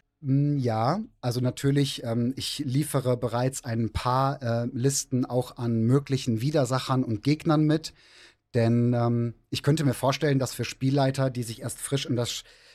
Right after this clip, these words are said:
Spielsystem einarbeiten, dass es zu Anfang schwierig sein könnte, sich dort Monster auszudenken. Deswegen gehen da schon mal, also kommen da schon, dort schon mal einige mitgeliefert. Es gibt natürlich Ausrüstungslisten.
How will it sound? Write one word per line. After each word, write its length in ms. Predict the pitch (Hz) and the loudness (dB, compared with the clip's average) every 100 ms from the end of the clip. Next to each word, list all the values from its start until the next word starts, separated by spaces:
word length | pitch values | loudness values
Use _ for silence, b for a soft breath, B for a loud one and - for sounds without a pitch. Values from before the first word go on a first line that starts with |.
| - | -14
Spielsystem 640 | - 131 131 123 - 120 | -2 0 0 -2 -2 -2
einarbeiten, 680 | 120 123 - 131 127 127 - | 0 0 2 2 2 2 0
dass 100 | 117 | -2
es 120 | 113 | -4
zu 80 | - | -6
Anfang 260 | 127 117 123 | -6 -4 -4
schwierig 380 | - 131 143 - | -2 -2 0 0
sein 180 | 120 | 0
könnte, 240 | 113 120 117 | 0 0 0
sich 160 | 113 | -2
dort 140 | - 110 | -4 -2
Monster 360 | 117 127 - | -2 -2 -4
auszudenken. 680 | 113 143 - 147 139 147 139 | -2 -2 -2 0 2 2 2
Deswegen 500 | 123 - 120 117 117 B B B B _ | 0 -2 -2 -2 -2 B B B B _
gehen 300 | 117 113 110 | 0 2 2
da 180 | 113 135 | 2 0
schon 180 | - 143 | 2 2
mal, 220 | 131 135 | 4 2
also 220 | 120 104 | -2 -4
kommen 220 | - 110 | -2 -2
da 180 | 110 135 | 0 -2
schon, 280 | - 147 - - | 0 -2 -4 -14
dort 320 | - - 120 - | -14 -4 -4 0
schon 120 | 147 | 0
mal 120 | 135 | 0
einige 320 | 127 127 131 | 0 0 2
mitgeliefert. 800 | 131 135 - 131 135 139 143 - b b b b b | 0 0 -2 -2 0 0 -2 -4 b b b b b
Es 200 | - - | -8 -6
gibt 220 | - 139 - | -4 -2 -2
natürlich 420 | 120 135 123 - | 0 2 0 2
Ausrüstungslisten. 1400 | 143 - 151 - 139 131 135 139 - - 135 131 135 135 | 2 2 0 2 0 2 2 2 0 0 2 2 2 -4